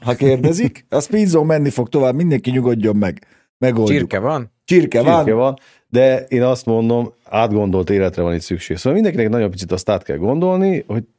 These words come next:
Speaker 3: tényleg most nagyon magunkba nézünk, lehet, hogy otthon nem kell, hogy huszonnégy fok legyen, hanem csak, mit tudom én, huszonegy és fél,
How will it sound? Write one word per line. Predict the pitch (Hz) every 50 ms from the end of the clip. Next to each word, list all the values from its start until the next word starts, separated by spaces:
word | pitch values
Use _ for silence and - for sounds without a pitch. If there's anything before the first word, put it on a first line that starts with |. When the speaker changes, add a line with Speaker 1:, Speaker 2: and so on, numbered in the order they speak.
| _ _
Speaker 3:
tényleg | - 131 120 107 98 101 92 - - - - - _
most | 98 101 101 - - _ - _ -
nagyon | 135 127 110 95 95 95
magunkba | - 101 101 107 120 123 123 127 139
nézünk, | 151 156 160 165 160 185 185 180 165 - - - - - _ _
lehet, | - 147 139 117 92
hogy | 101 104
otthon | 113 113 104 - - 104
nem | 107 107 98
kell, | 85 - -
hogy | - -
huszonnégy | - - - - 90 87 98 104 95
fok | - - 104 -
legyen, | 110 110 104 110 110 101
hanem | 87 120 95 90 87
csak, | 78 - 87 87
mit | 95 90
tudom | - - - 78
én, | 78 85
huszonegy | 90 92 - - 82 82 82 78 78
és | 82 82 - -
fél, | - - - 135 160 185 190